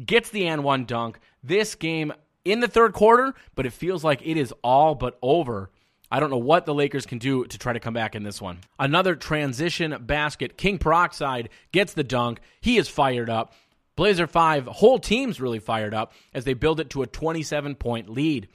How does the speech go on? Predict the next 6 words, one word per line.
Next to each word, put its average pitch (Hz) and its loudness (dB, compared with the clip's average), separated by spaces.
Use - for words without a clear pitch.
One 185 4
fifty-one 175 -2
to 156 -2
go. 160 4
Blazer 196 2
five 165 0